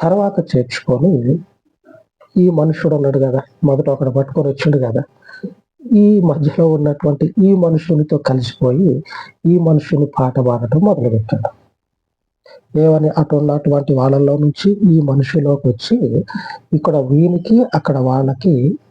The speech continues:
వాళ్ళల్లో ఉన్న మనిషి ఇక్కడ ఉండి సాక్ష్యం చెప్తా ఉన్నాడు. నిజమేనా రాజ్యాలారా? నిజమే, నిజమేనా? నిజమేరా నాయనా, నిజమే. లోకమంతా కూడా రక్షణ ప్రకటించబడతా ఉంది.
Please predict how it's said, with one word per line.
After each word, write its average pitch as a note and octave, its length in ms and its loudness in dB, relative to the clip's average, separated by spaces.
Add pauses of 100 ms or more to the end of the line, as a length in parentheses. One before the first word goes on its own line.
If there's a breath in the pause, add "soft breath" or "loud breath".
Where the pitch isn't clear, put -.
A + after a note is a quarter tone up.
(460)
వాళ్ళల్లో F3+ 500 2
ఉన్న E3+ 160 0
మనిషి D3 400 0
ఇక్కడ C#3+ 280 0
ఉండి B2+ 440 0 (460 loud breath)
సాక్ష్యం C3+ 420 -2
చెప్తా A2+ 340 -2
ఉన్నాడు. B2+ 320 0 (840 loud breath)
నిజమేనా F3 560 0
రాజ్యాలారా? B2+ 760 0
నిజమే, C#3 420 0 (1160 soft breath)
నిజమేనా? D#3+ 680 2 (100)
నిజమేరా C3+ 500 0
నాయనా, A#2+ 380 0
నిజమే. B2+ 380 0 (1160)
లోకమంతా C#3+ 1080 0
కూడా C3 300 0
రక్షణ D3 580 -2
ప్రకటించబడతా B2 1080 -2
ఉంది. C#3 360 -2